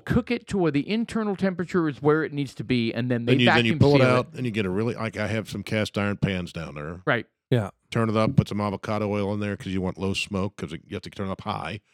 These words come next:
Speaker 1: Right.
Speaker 2: And you sear it for, like, a minute on each side. Done.
Speaker 1: And then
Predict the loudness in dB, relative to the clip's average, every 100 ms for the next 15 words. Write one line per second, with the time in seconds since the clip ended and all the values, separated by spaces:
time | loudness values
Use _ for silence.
0 | -6 -2 -2 -4 -4 -4 -2 0 4 4
1 | 2 _ -6 -4 -2 0 2 2 0 -4
2 | -6 -4 -2 0 0 -4 -6 -6 -8 -10
3 | -6 -4 -4 -6